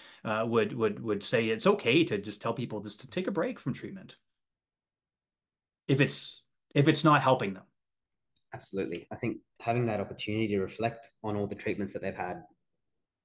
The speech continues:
Speaker 2: and then see what's worked for them. And there might act-, absolutely be some short-term symptomatic relief in a lot of the options, but they've probably never had that conversation before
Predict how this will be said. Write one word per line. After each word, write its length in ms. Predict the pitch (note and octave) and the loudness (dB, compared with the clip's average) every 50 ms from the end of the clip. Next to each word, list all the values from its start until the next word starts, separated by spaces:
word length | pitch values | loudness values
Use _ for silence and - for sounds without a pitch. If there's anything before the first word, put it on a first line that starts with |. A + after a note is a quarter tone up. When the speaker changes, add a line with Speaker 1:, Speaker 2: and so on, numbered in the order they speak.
| _ - | _ -12
Speaker 2:
and 140 | G2+ F#2+ F2+ | -8 -8 -6
then 100 | F2 E2+ | -6 -6
see 220 | - - G2+ G2 | -4 -4 -2 -2
what's 200 | F#2 F#2+ F#2+ - | -2 -4 -6 -4
worked 420 | G#2+ G2 F#2 - - - - - _ _ _ _ _ _ - | -4 -4 -4 -6 -8 -14 -20 -20 _ _ _ _ _ _ -4
for 100 | G2+ G2+ | -4 -4
them. 200 | G2+ F#2 F2 - - _ - | -2 -4 -8 -10 -12 _ -8
And 80 | G2 | -6
there 120 | G2 F#2+ G2 | -6 -4 -4
might 200 | G2 G2 G2 G2 | -4 -4 -2 -4
act-, 280 | F#2+ F#2+ - - - G#2 | -4 -6 -8 -10 -12 -10
absolutely 460 | G2+ - - G2 G#2+ A#2 - D3 C3 | -10 -8 -4 -2 0 2 2 2 2
be 380 | A2 G#2+ G2+ G2+ G2 G2+ - _ _ _ _ | 2 0 0 -2 -2 -4 -10 _ _ _ _
some 280 | - - G2+ G2 F#2+ F2+ | -12 -8 -6 -6 -6 -6
short-term 640 | - - G#2 - - - A2 A2 A2 G#2+ G#2+ G2+ - - _ _ _ _ | -6 -6 -6 -6 -4 -4 -4 -4 -2 -4 -4 -6 -8 -12 _ _ _ _
symptomatic 500 | - - - G2 - G#2 G#2 G#2 G#2 - | -12 -10 -8 -8 -6 -4 -4 -4 -4 -4
relief 380 | A2+ G#2+ G#2+ A2+ A#2 A2+ - - | -4 -2 0 0 -2 -2 -4 -8
in 220 | G#2+ G#2+ G#2 G2+ G2+ G#2 | -6 -6 -6 -6 -6 -6
a 40 | |
lot 160 | G2+ G#2 G#2 A2+ | -4 -4 -2 -2
of 80 | A2+ | 0
the 100 | A2+ A2+ | 0 0
options, 500 | A#2 A2+ - - D#3 E3 E3+ E3 - - _ _ _ _ _ | -2 -2 -2 0 0 0 0 -2 -6 -14 _ _ _ _ _
but 100 | - G2+ | -10 -8
they've 160 | - G#2 - - - _ _ _ _ - | -6 -6 -6 -8 -12 _ _ _ _ -10
probably 180 | A2 G2+ A2+ A2 | -6 -4 -2 -2
never 160 | A2 G#2 G#2 | 0 0 0
had 160 | G2+ G#2 G2+ | -2 -2 -2
that 120 | G2 - - | -4 -6 -6
conversation 680 | - G#2 G2+ F#2+ - - G2 F#2+ F#2+ - F#2+ F#2 F2+ - _ _ _ _ _ - | -6 -8 -8 -8 -6 -6 -6 -6 -6 -8 -10 -12 -12 -14 _ _ _ _ _ -12
before 580 | G#2 - - A2 A2 A2 G#2+ G#2 A#2 - - | -12 -8 -4 -2 0 2 0 0 -2 -6 -10